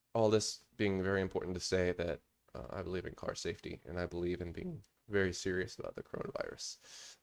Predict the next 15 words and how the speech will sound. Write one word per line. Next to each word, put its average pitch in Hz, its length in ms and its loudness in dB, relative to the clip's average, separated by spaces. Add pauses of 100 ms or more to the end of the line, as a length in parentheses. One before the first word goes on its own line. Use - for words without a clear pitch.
(100)
but 95 200 2 (120)
I'm 87 120 -2
just 87 160 -4
not - 180 -2
very 82 180 -6
serious - 340 -8
about - 200 -6
my 87 120 -2
own 165 140 -4
health - 240 -10
and 107 100 -10
safety. - 340 -10 (1600)
So, 104 340 4 (1300)
probably 147 460 8
tonight, 98 480 2